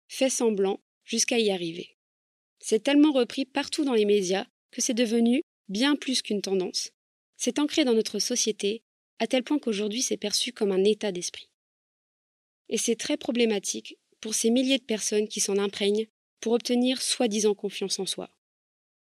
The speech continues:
Quand je dis ces personnes, je pense surtout à ces jeunes qui, en regardant ce type de contenu sur les réseaux sociaux,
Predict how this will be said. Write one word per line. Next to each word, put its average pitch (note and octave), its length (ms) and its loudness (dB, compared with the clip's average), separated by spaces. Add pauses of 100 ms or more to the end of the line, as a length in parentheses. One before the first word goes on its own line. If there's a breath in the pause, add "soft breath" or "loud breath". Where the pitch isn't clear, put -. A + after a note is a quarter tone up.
(520)
Quand D#4+ 160 4
je D4 120 4
dis C4+ 220 0
ces A#3 140 0
personnes, G#3 520 -2 (280)
je G#3 160 0
pense C4 240 -2
surtout - 480 0
à A#3 80 2
ces G#3 200 0
jeunes G3 280 2 (280)
qui, C4+ 200 2
en B3+ 120 4
regardant A#3+ 560 0
ce A3 120 -4
type G3 240 -6
de F#3+ 100 0
contenu G#3 360 -2
sur G3 220 -4
les F3 120 -2
réseaux F#3 240 0
sociaux, G3 480 -4